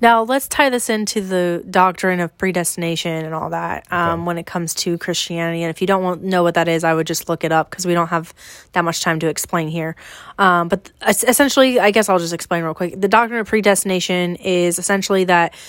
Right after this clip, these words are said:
Speaker 1: because God is all the omnis, he knows what was going to happen before it was going to happen,
Speaker 2: Right.
Speaker 1: um, which kinda mitigates the idea of free will. So tying this in, because this kinda made me think of this, um, could,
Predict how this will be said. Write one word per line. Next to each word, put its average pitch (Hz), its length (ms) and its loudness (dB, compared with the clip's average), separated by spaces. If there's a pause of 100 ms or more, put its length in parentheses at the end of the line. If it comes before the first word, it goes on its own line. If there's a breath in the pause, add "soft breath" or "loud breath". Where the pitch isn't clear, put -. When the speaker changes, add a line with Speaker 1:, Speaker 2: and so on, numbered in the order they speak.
(120)
Speaker 1:
because 247 260 4
God 208 240 4
is 202 120 -8
all 190 120 6
the 190 80 0
omnis, 170 500 -2
he 196 200 -4
knows 190 460 4
what 185 260 0
was 190 140 -4
going 180 240 -4
to 175 40 -8
happen 165 500 -4
before 190 760 0
it 175 120 -2
was 175 120 -4
going 151 240 -6
to 175 80 -14
happen, - 460 -10 (100)
Speaker 2:
Right. 87 120 -14 (340 loud breath)
Speaker 1:
um, 175 340 4
which 180 320 2
kinda 196 220 0
mitigates 185 500 2
the 185 220 0
idea 170 420 2
of 165 180 -2
free 175 300 -2
will. 165 480 0 (320 loud breath)
So 202 440 4
tying 262 320 0
this 247 180 -4
in, 196 260 0
because 180 360 0
this - 280 0
kinda 190 220 -4
made 185 140 -2
me 170 100 -4
think 180 200 -4
of 156 120 -2
this, 160 400 -4 (420 loud breath)
um, 185 420 4 (680)
could, 302 440 2